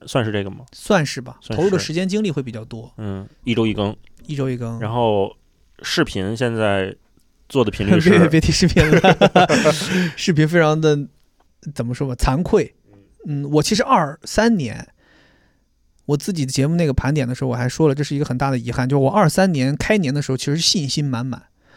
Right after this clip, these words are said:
Speaker 1: 哦。
Speaker 2: 我要把视频多做，因为二二年的时候，视频做的还行，做了五六个，那是二一年。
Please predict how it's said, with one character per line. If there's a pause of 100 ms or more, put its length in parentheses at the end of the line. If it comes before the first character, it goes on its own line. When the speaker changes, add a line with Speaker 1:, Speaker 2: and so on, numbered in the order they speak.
(160)
Speaker 1:
哦。
Speaker 2:
我
要
把
视
频
多
做，
因
为
二
二
年
的
时
候，
视
频
做
的
还
行， (260)
做
了 (360)
五
六
个， (120)
那
是
二
一
年。